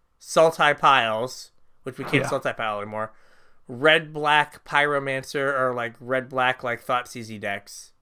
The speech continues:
Speaker 2: Mm-hmm.
Speaker 1: And, I don't know, I guess
Speaker 2: Blue-white. I played a lot of blue-white lately.
Speaker 1: Blue-white, and I guess there was the Auras deck.
Speaker 2: Mm-hmm.
Speaker 1: Um, so, hey, let's change it up.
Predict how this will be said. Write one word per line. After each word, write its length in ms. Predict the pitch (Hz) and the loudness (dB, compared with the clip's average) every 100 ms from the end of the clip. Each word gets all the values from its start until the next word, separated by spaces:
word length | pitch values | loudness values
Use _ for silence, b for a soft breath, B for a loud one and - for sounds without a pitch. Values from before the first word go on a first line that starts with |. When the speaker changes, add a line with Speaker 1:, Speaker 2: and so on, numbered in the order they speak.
| _ _ _ - | _ _ _ -4
Speaker 2:
Mm-hmm. 220 | 135 117 110 _ _ - | -2 -2 -6 _ _ -8
Speaker 1:
And, 640 | 123 120 120 120 117 113 - _ _ _ _ _ _ _ _ _ _ _ _ _ - | -4 -2 0 0 -2 -8 -16 _ _ _ _ _ _ _ _ _ _ _ _ _ -12
I 120 | 104 | -10
don't 80 | 120 | -6
know, 140 | 113 | -4
I 40 | 117 | -6
guess 240 | 120 - _ _ _ _ _ _ _ _ _ _ _ _ | -8 -12 _ _ _ _ _ _ _ _ _ _ _ _
Speaker 2:
Blue-white. 480 | 156 156 139 127 120 | 6 8 10 8 6
I 60 | 131 | 0
played 220 | 160 143 | 4 4
a 60 | 127 | 6
lot 140 | 123 | 2
of 80 | 117 | 2
blue-white 400 | 120 120 120 110 | 0 0 0 -2
lately. 320 | 127 123 127 | -6 -6 -4
Speaker 1:
Blue-white, 640 | 185 185 180 175 175 175 | 4 6 6 6 4 0
and 220 | 165 156 151 | 0 0 0
I 80 | |
guess 180 | 165 165 | 0 -2
there 220 | - 165 | 0 2
was 120 | 147 143 | 2 0
the 120 | 151 | -2
Auras 420 | 135 139 139 131 | 0 4 2 2
deck. 420 | 135 135 147 - _ _ _ _ _ _ _ - | -2 -2 -2 -16 _ _ _ _ _ _ _ -2
Speaker 2:
Mm-hmm. 800 | 151 156 147 _ _ _ _ - | 4 4 2 _ _ _ _ -4
Speaker 1:
Um, 380 | 131 127 120 120 _ _ _ _ - - | 0 0 -2 -10 _ _ _ _ -20 -10
so, 200 | - 165 | 0 2
hey, 220 | 165 147 | 4 2
let's 220 | 151 - | 0 -2
change 360 | - 165 151 135 | -6 -4 -4 -2
it 80 | 135 | 2
up. 380 | 147 104 104 | 2 2 -6